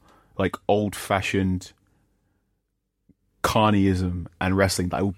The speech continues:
truly never truly understand. Like, the idea of a geriatric Mae Young taking this supposed badass in Bubba Ray Dudley and go, "You are nothing. You are nowhere near as in control of violence or in control of anything as I am. I've been there, done that, seen it all."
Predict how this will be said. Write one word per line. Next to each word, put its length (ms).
truly 360
never 540
truly 320
understand. 480
Like, 140
the 160
idea 500
of 140
a 40
geriatric 540
Mae 180
Young 240
taking 600
this 160
supposed 600
badass 440
in 280
Bubba 220
Ray 120
Dudley 260
and 100
go, 80
"You 200
are 80
nothing. 680
You 180
are 80
nowhere 580
near 480
as 180
in 120
control 420
of 80
violence 440
or 80
in 60
control 260
of 80
anything 400
as 80
I 200
am. 300
I've 240
been 220
there, 160
done 240
that, 180
seen 240
it 20
all." 300